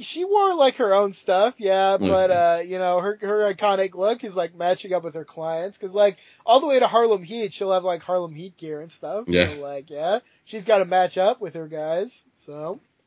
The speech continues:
Speaker 2: I think she had a better try. Uh,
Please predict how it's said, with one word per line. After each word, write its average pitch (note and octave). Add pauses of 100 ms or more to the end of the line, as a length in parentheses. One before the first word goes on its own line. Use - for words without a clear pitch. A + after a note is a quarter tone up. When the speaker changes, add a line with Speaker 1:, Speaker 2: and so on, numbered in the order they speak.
(180)
Speaker 2:
I A#2+
think E3+
she D3
had B2+
a G2
better F2+ (400)
try. D#2 (420)
Uh, C2+